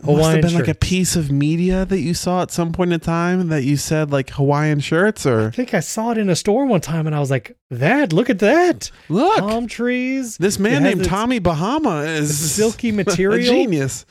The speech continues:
Speaker 2: Like, the material was so different than other shirts. I was like, "This is wonderful." Like,
Speaker 1: It's
Speaker 2: this
Speaker 1: like
Speaker 2: is,
Speaker 1: wearing
Speaker 2: like
Speaker 1: bowling shirts to school every day.
Speaker 2: <laughs> Lit-, <laughs> I literally kid you not.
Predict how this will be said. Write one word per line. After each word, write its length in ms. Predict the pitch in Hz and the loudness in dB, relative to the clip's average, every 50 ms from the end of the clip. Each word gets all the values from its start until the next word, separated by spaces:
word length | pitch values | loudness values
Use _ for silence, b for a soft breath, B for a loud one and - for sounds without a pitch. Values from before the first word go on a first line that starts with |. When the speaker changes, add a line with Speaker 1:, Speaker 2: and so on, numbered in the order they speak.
| b b | b b
Speaker 2:
Like, 180 | - 165 143 - | -2 -2 0 0
the 80 | 190 | 0
material 720 | 180 190 180 165 - - - 254 269 277 254 202 165 156 151 | 0 0 0 -2 -4 -6 -4 -2 -2 0 2 2 4 4 4
was 140 | 151 135 - | 2 2 2
so 100 | 220 202 | 0 0
different 460 | 160 127 160 185 180 - 214 202 190 | 0 0 0 0 0 -2 -4 -4 -2
than 100 | 196 180 | -2 0
other 160 | 185 180 170 | 0 0 0
shirts. 380 | - - - 170 180 190 - - | -2 0 0 0 0 0 -2 -4
I 60 | 170 | -4
was 100 | 160 160 | -2 -2
like, 100 | 160 156 | -2 -2
"This 220 | 247 247 - - | -4 -4 -4 -4
is 100 | 226 196 | -4 -4
wonderful." 580 | 180 190 220 269 294 269 214 - - 147 131 120 117 | -2 0 0 0 0 0 -2 -2 -2 -2 0 0 0
Like, 140 | 120 117 113 | -2 -4 -4
Speaker 1:
It's 60 | 147 | -4
Speaker 2:
this 80 | 190 208 | -4 -2
Speaker 1:
like 80 | 180 160 | 0 0
Speaker 2:
is, 40 | |
Speaker 1:
wearing 200 | 170 180 185 180 | 0 2 2 2
Speaker 2:
like 100 | - 165 | 2 2
Speaker 1:
bowling 320 | 151 131 143 165 160 143 123 | 2 2 2 2 2 0 0
shirts 460 | 110 - 123 117 107 101 - - - | 2 2 2 0 0 -2 -4 -6 -4
to 100 | - 107 | -4 -4
school 380 | 92 - - - 110 101 101 101 | -4 -4 -2 0 0 2 2 2
every 240 | 98 95 104 107 | 0 0 0 0
day. 300 | 98 107 107 104 101 92 87 | 2 2 2 2 2 0 -2
Speaker 2:
<laughs> 60 | B B B B B B B B B B | B B B B B B B B B B
Lit-, 320 | - 240 247 269 247 - - B B B B | -2 0 2 2 0 0 -2 B B B B
<laughs> 540 | B 175 - - 160 - - 233 226 196 - | B 0 0 0 0 2 2 2 2 2 2
I 140 | 233 208 - - - | 0 0 2 2 0
literally 400 | 226 226 233 240 240 233 226 196 | 2 2 2 2 2 2 0 0
kid 240 | - - 208 185 | 0 -2 -2 0
you 100 | 190 196 | 0 0
not. 380 | 185 180 160 139 127 123 - | 0 2 2 0 0 -2 -6